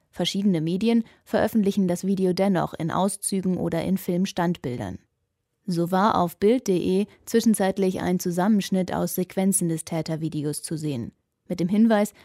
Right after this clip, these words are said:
dass das Video nicht vollständig gezeigt werde, weil die Szenen unerträglich seien. Auch Auszüge des sogenannten Manifests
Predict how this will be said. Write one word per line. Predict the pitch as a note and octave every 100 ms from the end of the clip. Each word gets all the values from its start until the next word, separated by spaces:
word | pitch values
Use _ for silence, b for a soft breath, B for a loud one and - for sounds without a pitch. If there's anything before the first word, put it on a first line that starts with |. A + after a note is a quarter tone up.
| b
dass | -
das | G#3 F#3+
Video | G3 F#3+ F#3+
nicht | F3+ F#3 -
vollständig | - G3 G3 F#3 E3+ E3
gezeigt | E3+ - E3+ E3
werde, | F#3 F#3 G3 B B -
weil | F#3
die |
Szenen | G3 G3+ F#3+ F#3
unerträglich | - F#3 F3+ - E3 - C#3
seien. | - D2 - - _ _ _ _ b b b
Auch | G3+ A3+
Auszüge | F#3+ A3 - A3 F#3
des | F3
sogenannten | F#3+ F#3 F3+ F3 E3+ F3
Manifests | E3+ F3 E3 G#3 G3+ - -